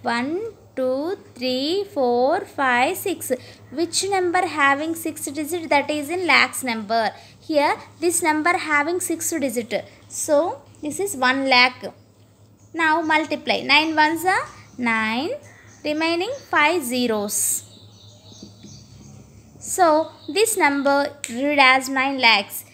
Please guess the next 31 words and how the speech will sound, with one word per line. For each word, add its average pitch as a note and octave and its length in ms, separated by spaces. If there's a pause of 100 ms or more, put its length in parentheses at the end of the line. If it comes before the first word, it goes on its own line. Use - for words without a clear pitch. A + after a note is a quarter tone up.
(120)
Nine C4 340
is D4+ 220
in F4 140 (340)
nine C#4 400
lakhs C4+ 400
place. A#3 560 (300)
Nine A#3 280
is C4+ 200
in, G4 160 (360)
the, B3+ 120 (220)
uh, A3+ 180
the A3 120
place C4+ 400
of E4+ 180
nine D4 320
is D#4+ 220
in A4 120 (340)
nine D#4+ 400
lakhs. G#3 680 (1700)
This D4+ 260
one, D4 220
five, D#4+ 440
six E4+ 360
problems D#4+ 540
write D4+ 300
in D#4 140
a D#4+ 80
homework C#4+ 360
book. A3 220
Seven D#4+ 360
in G4+ 100